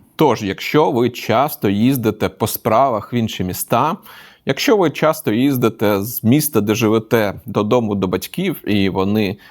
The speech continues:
не відпускають вас з пустими руками,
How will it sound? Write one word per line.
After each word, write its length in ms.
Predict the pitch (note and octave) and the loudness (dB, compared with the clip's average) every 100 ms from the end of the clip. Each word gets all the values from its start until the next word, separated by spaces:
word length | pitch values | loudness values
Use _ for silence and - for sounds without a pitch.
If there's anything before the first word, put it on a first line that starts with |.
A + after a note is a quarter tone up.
| - | -2
не 200 | A#2+ C3 | 2 4
відпускають 800 | C#3 - A#2 - C3 A#2 G2 - | 2 -2 -6 0 0 0 -4 -8
вас 180 | D2 - | -8 -8
з 40 | |
пустими 520 | - - - G#2 F#2+ | -8 -8 0 0 2
руками, 600 | F#2+ - C3+ F3 F3 D3 | 0 0 0 0 -2 -4